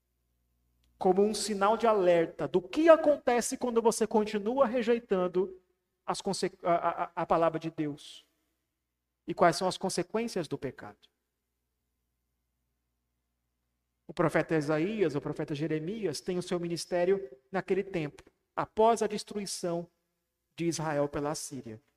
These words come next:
E eles usam o Reino do Norte como exemplo.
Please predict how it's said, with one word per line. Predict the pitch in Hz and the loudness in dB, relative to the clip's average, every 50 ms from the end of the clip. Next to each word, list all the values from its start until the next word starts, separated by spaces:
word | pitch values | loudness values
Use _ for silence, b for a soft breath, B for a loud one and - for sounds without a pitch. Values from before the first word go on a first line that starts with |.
| _ - | _ 0
E | 202 220 | 0 2
eles | 226 233 226 180 190 | 2 2 0 2 2
usam | 247 285 269 269 269 | 2 2 4 4 4
o | 240 | 6
Reino | 214 233 233 | 4 4 2
do | 240 240 | 2 2
Norte | 226 226 233 233 233 | 4 4 2 2 2
como | - 262 247 254 | -2 0 4 6
exemplo. | 254 247 - 226 202 196 196 - - 170 147 135 127 | 4 4 4 2 0 0 -2 -4 -4 -4 -4 -6 -6